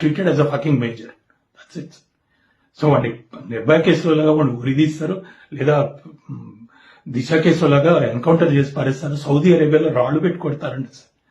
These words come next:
అలా కొడతారు, మీ ఇష్టం సార్. ప్లస్ కఠినంగా శిక్షించండి. ఆ, మీరు, మీరు వేసే శిక్ష వాడికి ఆఖరి అవకాశం కావాలి, వాడు మారటానికి.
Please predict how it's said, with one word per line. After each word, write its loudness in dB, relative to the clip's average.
అలా -20
కొడతారు, -2
మీ 0
ఇష్టం -2
సార్. -18
ప్లస్ -6
కఠినంగా 2
శిక్షించండి. -4
ఆ, -12
మీరు, -4
మీరు -4
వేసే 2
శిక్ష -4
వాడికి -2
ఆఖరి -4
అవకాశం -2
కావాలి, -14
వాడు -20
మారటానికి. -14